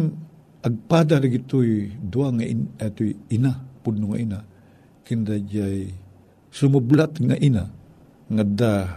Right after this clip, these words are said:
regalo na, kadakwada. Ket nakita daytoy pudno nga ina,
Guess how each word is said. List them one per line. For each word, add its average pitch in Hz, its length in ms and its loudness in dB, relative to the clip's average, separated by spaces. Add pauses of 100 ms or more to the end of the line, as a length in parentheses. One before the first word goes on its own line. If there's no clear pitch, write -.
(500)
regalo 113 520 2
na, 139 120 -2 (920)
kadakwada. - 560 -10 (560)
Ket - 240 -4
nakita 120 720 2 (240)
daytoy 104 440 0
pudno 117 440 0
nga - 80 -4
ina, 104 220 -6